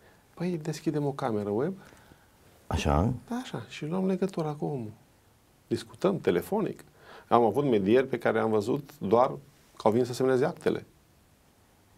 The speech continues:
Speaker 1: Prin telefon.
Speaker 2: Și se și înregistrează
Speaker 1: Nu.
Speaker 2: aceste secvențe?
Speaker 1: Nu.
Speaker 2: Nu.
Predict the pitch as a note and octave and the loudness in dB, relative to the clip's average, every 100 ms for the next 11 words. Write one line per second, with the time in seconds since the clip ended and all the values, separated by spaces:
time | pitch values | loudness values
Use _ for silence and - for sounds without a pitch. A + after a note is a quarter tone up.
0 | _ _ - A2+ G#2 B2 - D#3 - - | _ _ 0 2 4 2 0 -6 -6 -20
1 | _ _ _ - - - - - - A2+ | _ _ _ -20 -20 -20 -12 2 4 4
2 | A2 - A#2 A#2 A2+ G2+ - G2 G2 A#2 | 4 4 4 4 4 2 2 2 4 4
3 | C#3+ - - D#3 A#2+ A#2 - A2+ A#3 C#4+ | 4 2 2 4 4 2 0 0 2 4
4 | D#3 - F#2+ G2+ F2+ | 2 2 0 2 0